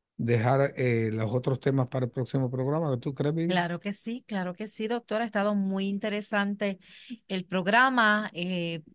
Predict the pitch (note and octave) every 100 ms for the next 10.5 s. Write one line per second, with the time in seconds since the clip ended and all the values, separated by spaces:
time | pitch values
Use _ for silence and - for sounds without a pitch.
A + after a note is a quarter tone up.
0 | - - F3 F3 E3+ F3 E3 F3+ E3+ E3
1 | F3 F#3 G3+ G#3 F#3+ F#3 F#3+ G3+ G3+ F#3
2 | F3 E3+ F3 _ _ _ _ _ _ -
3 | F#3 F#3 F#3 F#3 F3+ F3 - G3+ F#3+ F3+
4 | F3 D#3+ D3+ C#3+ D3+ D3 F#3 E4 D4+ F#3+
5 | - G3 F3+ - F#3+ A3 C#4 A#3+ A#3 -
6 | - - - - F3 F3+ F3+ F3 E3+ -
7 | F3 G3 G3+ G#3+ G3+ F#3+ F#3 F3+ G#3 C#4+
8 | D4+ B3+ A3 G3 F3+ F3 F#3 F#3 F#3+ F#3
9 | E3 F3 F#3 F3+ - F3+ F3 F#3+ - E3+
10 | G#3 B3+ A#3+ A3+